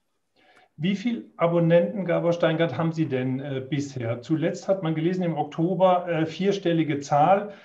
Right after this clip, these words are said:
Das würde aber heißen, möglicherweise tausend und ein paar mehr.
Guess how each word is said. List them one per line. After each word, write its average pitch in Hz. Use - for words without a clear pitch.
Das -
würde 170
aber 160
heißen, 160
möglicherweise 156
tausend 170
und 156
ein 160
paar 147
mehr. 170